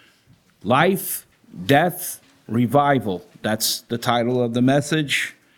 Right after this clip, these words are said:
Last week we talked about Hezekiah, and Hezekiah was the first, a righteous king to do something that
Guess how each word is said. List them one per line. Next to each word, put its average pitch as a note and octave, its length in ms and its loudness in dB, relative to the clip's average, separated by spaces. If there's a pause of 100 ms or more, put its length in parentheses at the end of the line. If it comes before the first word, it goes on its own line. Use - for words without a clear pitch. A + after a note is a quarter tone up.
(300)
Last C3 400 2
week D#3 200 4
we C3 120 2
talked D3 340 2
about C#3+ 480 0 (320)
Hezekiah, C#3+ 920 0 (760)
and G2 140 -2
Hezekiah E3 600 2
was D#3 220 0
the D3+ 80 2
first, - 760 0 (880)
a C#3+ 220 2
righteous D#3+ 560 2
king A2 720 0
to C#3+ 100 2
do D#3 240 2
something D#3+ 540 0
that B2+ 480 -2